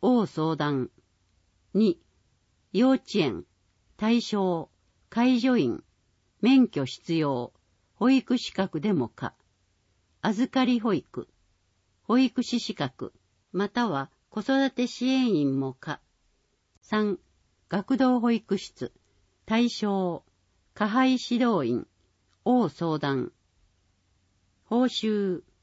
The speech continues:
例、一、保育所保育士、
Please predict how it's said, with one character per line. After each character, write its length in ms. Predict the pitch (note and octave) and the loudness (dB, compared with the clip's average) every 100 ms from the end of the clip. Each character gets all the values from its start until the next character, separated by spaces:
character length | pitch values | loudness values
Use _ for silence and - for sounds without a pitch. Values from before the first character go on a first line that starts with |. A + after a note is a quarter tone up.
| _ _ _ _ _ _ _ - | _ _ _ _ _ _ _ -4
例、 360 | G3 A#3+ D3+ _ _ _ _ _ _ _ - | 0 2 0 _ _ _ _ _ _ _ -6
一、 440 | F3 - - F3 _ _ _ | -4 -4 -2 -4 _ _ _
保 160 | - A#3 | -2 2
育 260 | C4+ - B3+ | 2 2 -4
所 280 | - A3+ | -2 -4
保 180 | - A3 | -2 0
育 260 | B3 - A3+ | 0 0 -6
士、 320 | - - | -6 -10